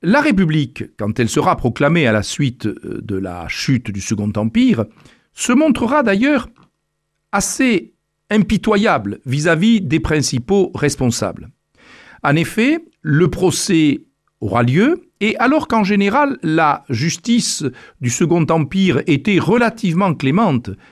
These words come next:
vis-à-vis de ses paysans, eh bien là, on prononcera bien sûr des peines capitales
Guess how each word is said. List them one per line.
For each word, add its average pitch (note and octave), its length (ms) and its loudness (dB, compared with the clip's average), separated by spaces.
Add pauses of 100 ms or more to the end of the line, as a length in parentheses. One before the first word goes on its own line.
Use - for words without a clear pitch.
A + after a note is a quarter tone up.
(140)
vis-à-vis C3 540 0
de G#2+ 200 -2
ses G2 220 -6
paysans, A2 580 -2 (480)
eh - 80 0
bien D3 320 2
là, E3+ 260 2
on B2+ 160 2
prononcera B2 680 2
bien B2 240 2
sûr - 440 -4 (460)
des C3+ 200 0
peines A3+ 340 2
capitales G#2 680 -4